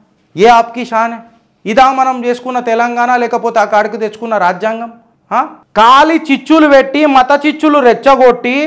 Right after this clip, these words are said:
कौन मैकालाल मुझे रोक नहीं सकता, बैगन, आपके जैसा कोई डरपुक मैं आज तक देखा नहीं अकबरुद्दीन,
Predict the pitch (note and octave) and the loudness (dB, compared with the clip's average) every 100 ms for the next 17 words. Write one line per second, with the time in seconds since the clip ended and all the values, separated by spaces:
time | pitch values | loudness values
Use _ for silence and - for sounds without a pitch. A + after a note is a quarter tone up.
0 | F4+ - - A3+ D#4 E4 C#4+ C#4 D4+ D#4+ | -6 -14 0 4 4 4 4 2 4 4
1 | E4 E4+ E4+ E4 E4 D#4+ D4+ D4+ D#4 D4+ | 6 4 4 4 4 6 6 4 0 0
2 | D4 C#4 D#4 D#4+ B3+ C4 D4+ E4+ E4+ E4+ | -2 0 2 4 4 4 2 4 4 2
3 | A#3+ - _ _ F3 A#3+ C#4 - D4 C#4+ | -4 -14 _ _ 2 2 2 2 2 4
4 | C#4 D4 D4 C#4+ C#4 A3+ B3 C#4+ D4 C#4+ | 4 4 4 2 2 2 2 -2 0 2
5 | C4 B3 B3 D4 A3 A#3+ A#3+ D4+ D#4 C#4 | 4 4 2 0 2 2 4 2 4 0
6 | G3 A3+ E3+ D#3 G#3 | 0 -2 -2 -8 -10